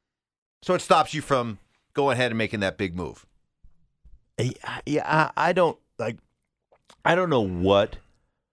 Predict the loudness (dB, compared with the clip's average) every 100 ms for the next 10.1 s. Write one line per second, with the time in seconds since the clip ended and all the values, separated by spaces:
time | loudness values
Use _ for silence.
0 | _ 2 4 4 2 0 2 2 2 0
1 | 2 0 4 2 4 2 2 0 2 4
2 | 4 2 _ _ 2 2 2 2 4 4
3 | 2 -2 2 4 4 4 6 4 2 -2
4 | 0 4 4 4 0 0 4 4 2 -4
5 | -6 0 4 4 2 0 -2 0 2 4
6 | 2 -4 -12 -14 _ _ -20 _ -2 2
7 | 2 2 -2 0 2 2 2 2 0 0
8 | 0 0 0 0 0 2 0 2 2 0
9 | 0 0 0 -2 2 2 4 0 -2 -10